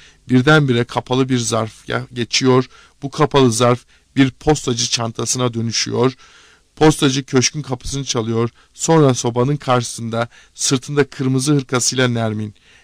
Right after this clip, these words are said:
yanında gözleri ağlamaktan kıpkırmızı olmuş Ayşe. Nermin mektubu okurken, "Sevgili karıcığım,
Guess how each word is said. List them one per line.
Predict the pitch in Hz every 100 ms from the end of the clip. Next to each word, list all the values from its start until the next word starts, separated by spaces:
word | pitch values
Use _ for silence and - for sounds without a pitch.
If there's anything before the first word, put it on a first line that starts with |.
| -
yanında | 110 127 139 135
gözleri | 123 123 117 131
ağlamaktan | 135 117 120 120 120 131 127
kıpkırmızı | - 151 - 120 117 123
olmuş | 113 117 123
Ayşe. | - 107 - 120 104 _ - _ -
Nermin | 110 123 147
mektubu | 135 120 - 131 123
okurken, | - 127 - 131 131 _ _
"Sevgili | - - 127 139 135
karıcığım, | 127 110 107 110